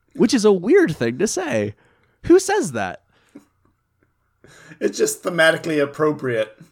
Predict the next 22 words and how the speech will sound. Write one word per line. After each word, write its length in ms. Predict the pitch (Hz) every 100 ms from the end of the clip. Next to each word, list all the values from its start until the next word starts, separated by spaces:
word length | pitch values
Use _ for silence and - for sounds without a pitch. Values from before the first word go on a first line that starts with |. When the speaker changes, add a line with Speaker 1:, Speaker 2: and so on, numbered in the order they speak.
| -
Speaker 2:
to 340 | 135 117 113 - _ -
say, 440 | - 131 131 127 127 -
make 280 | - 127 131
zombie 320 | 127 123 117 110
jokes 320 | 110 107 -
when 80 | 120
you're 100 | 113
talking 260 | 104 113
about 240 | 110 110 -
bones. 420 | 85 80 85 - _ _ _ _ 220
Speaker 1:
Right. 340 | 311 151 - _ 175
I 100 | 190
think 280 | - 285
that's 200 | 226 196
the 80 | 190
only 140 | 175 160
reason 260 | 156 147
that 100 | 135
line 240 | 131 131 117
is 100 | 113
in 120 | 123
there. 240 | 101 -